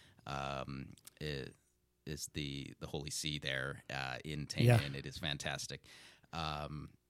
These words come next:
Speaker 1: but military, I guess, is for our purposes what's, what's interesting. So Tay's actually splits away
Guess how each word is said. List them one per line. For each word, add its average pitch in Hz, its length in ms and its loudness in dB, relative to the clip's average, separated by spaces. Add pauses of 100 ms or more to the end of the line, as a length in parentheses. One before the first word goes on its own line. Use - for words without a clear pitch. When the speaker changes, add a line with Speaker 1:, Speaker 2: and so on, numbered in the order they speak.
(880)
Speaker 1:
but 85 580 4 (800)
military, 92 640 8
I 85 80 4
guess, 80 240 4
is 76 140 0
for - 260 2
our 82 160 8
purposes 76 640 -2
what's, 73 260 -2
what's 76 240 -2
interesting. 67 400 -4
So - 120 0
Tay's 143 420 8
actually 92 340 2
splits - 480 2
away 87 540 6